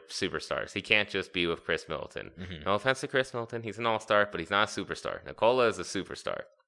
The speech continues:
Speaker 1: You put those two together, they could easily win a championship
Speaker 2: Mm-hmm.
Speaker 1: because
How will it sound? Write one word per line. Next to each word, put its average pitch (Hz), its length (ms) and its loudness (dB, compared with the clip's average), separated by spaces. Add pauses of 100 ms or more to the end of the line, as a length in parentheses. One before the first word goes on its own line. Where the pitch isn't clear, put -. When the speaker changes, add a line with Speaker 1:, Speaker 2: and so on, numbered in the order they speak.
(640)
Speaker 1:
You 113 120 2
put 139 160 2
those 131 160 8
two 131 140 -2
together, 113 520 6
they 98 180 2
could 82 240 -6 (100)
easily 95 380 -2
win 87 160 2
a 80 40 -2
championship 78 640 -6
Speaker 2:
Mm-hmm. 80 300 -12 (220)
Speaker 1:
because 87 720 0